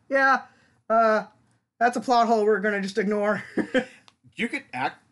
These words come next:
Speaker 2: you don't need to ignore it. There are a million and one things you can do with a five-year plot hole.
Speaker 1: Five years without a Spider-Man.
Speaker 2: Five years without, um, Ant-Man. Five years without, well,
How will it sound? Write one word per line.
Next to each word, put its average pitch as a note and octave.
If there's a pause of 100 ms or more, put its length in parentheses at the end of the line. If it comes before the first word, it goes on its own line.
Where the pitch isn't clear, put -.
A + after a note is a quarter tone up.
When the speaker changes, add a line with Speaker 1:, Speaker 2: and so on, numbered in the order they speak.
(120)
Speaker 2:
you G2
don't B3
need A3
to G3+
ignore A#2
it. F2 (120)
There D3+
are G2+
a A2+
million B2
and G#2+
one C#3
things C3+
you A#2+
can A2
do A#2
with G2+
a F#2
five-year A#2
plot C3+
hole. E2
Speaker 1:
Five E4+
years E4
without C4+
a -
Spider-Man. A3+ (1000)
Speaker 2:
Five D3
years D#3+
without, D3+
um, B2 (880)
Ant-Man. D#3
Five C3
years B2
without, G#2+ (540)
well, A2